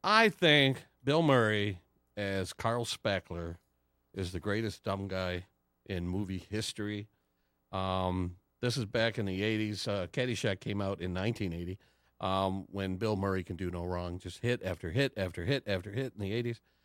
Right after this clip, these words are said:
Um, but this probably is one of, if not the most beloved character he's ever played, uh, in movies.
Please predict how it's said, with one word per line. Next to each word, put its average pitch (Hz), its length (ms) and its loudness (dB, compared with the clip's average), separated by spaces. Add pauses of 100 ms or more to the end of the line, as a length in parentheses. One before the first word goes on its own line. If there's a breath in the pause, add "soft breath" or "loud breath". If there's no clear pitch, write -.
(220)
Um, 98 380 4
but 113 100 -4
this 135 140 -2
probably 131 640 2
is 107 180 -4 (380)
one 127 340 4
of, 113 340 4
if 107 200 -2
not 104 280 0
the 104 360 -2
most 104 300 0
beloved 98 360 -4
character 95 360 -4
he's 92 140 -4
ever 87 180 -4
played, 90 340 -6 (220)
uh, 87 280 -4
in 87 160 -4
movies. 87 400 -6